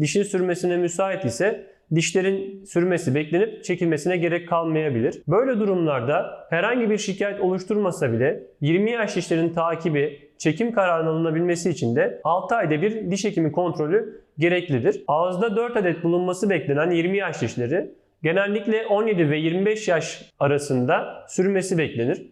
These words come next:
Bazı durumlarda ise yirmi beş yaşı geçmesine rağmen hastalarımızda yirmi yaş dişlerinin sürdüğü görülmektedir.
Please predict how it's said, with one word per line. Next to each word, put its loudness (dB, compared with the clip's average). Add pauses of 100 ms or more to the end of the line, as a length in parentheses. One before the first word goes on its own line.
Bazı 2
durumlarda 0
ise 0
yirmi 0
beş 0
yaşı 0
geçmesine -2
rağmen 2
hastalarımızda 0
yirmi 0
yaş -2
dişlerinin -2
sürdüğü 0
görülmektedir. 0